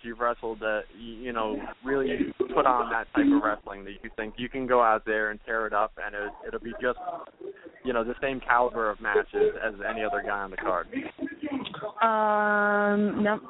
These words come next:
Speaker 2: absolutely, uh, Mia Yim for sure. Uh, we actually haven't had a singles match in probably about two years, but for the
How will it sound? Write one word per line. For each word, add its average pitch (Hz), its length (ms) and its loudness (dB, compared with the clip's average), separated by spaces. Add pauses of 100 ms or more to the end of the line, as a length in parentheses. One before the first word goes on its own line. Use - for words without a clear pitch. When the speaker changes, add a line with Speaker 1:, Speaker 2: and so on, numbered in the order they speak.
Speaker 2:
absolutely, 247 800 0
uh, 170 300 2 (520)
Mia 214 280 -4
Yim 208 520 -2
for 196 140 -6 (140)
sure. 202 320 -2 (120)
Uh, 180 480 6 (380)
we 220 100 -4
actually 214 380 -6
haven't 208 260 -8
had 214 220 -4
a 190 60 -4 (160)
singles 214 340 -8
match 180 320 -2 (160)
in 175 560 -4 (160)
probably 233 480 0
about 202 240 0 (120)
two 226 100 -6
years, 196 360 0 (120)
but 175 180 4 (640)
for 180 300 4 (480)
the 190 100 4